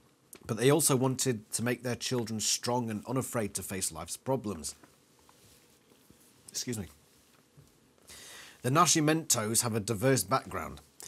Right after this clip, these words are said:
Jose and Beth trace their origins from Cape Verde Islands, Cape Verde Islands, off the west coast of Africa and South America. Beth's family is from England. Yes! Yes! Britain!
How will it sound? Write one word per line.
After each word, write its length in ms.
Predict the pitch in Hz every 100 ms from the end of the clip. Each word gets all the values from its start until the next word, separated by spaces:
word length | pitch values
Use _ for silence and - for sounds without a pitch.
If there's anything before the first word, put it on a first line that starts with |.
| - - -
Jose 540 | 139 - 165 156 156 -
and 360 | 135 135 113 98
Beth 380 | 147 - - -
trace 240 | - 143 -
their 140 | 117
origins 420 | 127 123 123 117
from 200 | - 113
Cape 260 | 107 147 -
Verde 340 | 107 131 127
Islands, 640 | 117 123 104 104 127 - - - -
Cape 240 | 151 151
Verde 320 | 123 139 123
Islands, 480 | 135 110 101 135 - - _ - - - - -
off 140 | 127
the 80 | 127
west 240 | 117 120 -
coast 240 | 131 113
of 100 | 104 120
Africa 460 | 120 110 - 101 - -
and 220 | 113 113
South 340 | - 85 82 87
America. 580 | 95 117 101 - 76 73 - - - - - _ - - - - -
Beth's 360 | 101 170 180 -
family 480 | - 131 123 127 135
is 100 | 123
from 140 | 135 139
England. 340 | 165 120 98
Yes! 520 | - 151 - - - - _ _ _ _ _ _ _ -
Yes! 580 | 359 339 226 - - - _ -
Britain! 720 | - - - - - 87 78